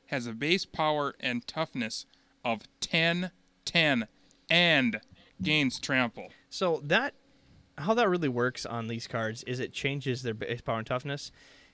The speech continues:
Speaker 2: and then if it has counters, it adds the counters on top of to it, or if it's equipped, it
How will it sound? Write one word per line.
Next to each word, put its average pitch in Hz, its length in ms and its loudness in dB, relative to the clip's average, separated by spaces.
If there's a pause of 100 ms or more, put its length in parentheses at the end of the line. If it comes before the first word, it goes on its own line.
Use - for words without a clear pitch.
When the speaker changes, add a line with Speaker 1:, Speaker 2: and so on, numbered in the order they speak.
(140)
Speaker 2:
and 135 200 -2
then 135 140 2
if 139 120 -4
it 123 60 -8
has 120 140 -4
counters, 139 560 -4
it 113 80 -4
adds 113 260 -2
the 120 60 -8
counters 117 320 -6
on 110 80 -8
top 131 260 -8
of 113 120 -12
to 117 160 -6
it, 113 160 -6
or 135 400 2 (240)
if - 100 -8
it's 123 140 -8
equipped, 220 340 0
it 117 300 -6